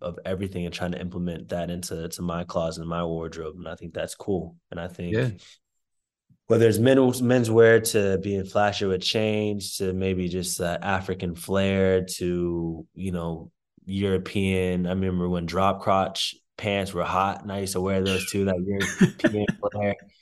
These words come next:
Speaker 1: I mean, it, it's true though. You, you, you,
Speaker 2: Yeah.
Speaker 1: you grab and pick, you know, different little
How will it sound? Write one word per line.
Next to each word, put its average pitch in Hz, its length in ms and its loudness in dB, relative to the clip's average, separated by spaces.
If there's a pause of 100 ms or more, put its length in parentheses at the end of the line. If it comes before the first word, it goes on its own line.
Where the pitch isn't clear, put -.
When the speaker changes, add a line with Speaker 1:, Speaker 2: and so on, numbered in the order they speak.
(260)
Speaker 1:
I 135 140 6
mean, 139 320 6
it, 139 200 -2
it's 185 240 6
true 226 220 10
though. 185 120 10
You, 165 200 10
you, 180 400 6
you, 175 340 2
Speaker 2:
Yeah. 175 320 8
Speaker 1:
you 98 40 4
grab 147 380 10
and 135 180 -10
pick, 143 320 2
you 135 140 -4
know, 123 140 0
different 123 340 -2
little 120 200 4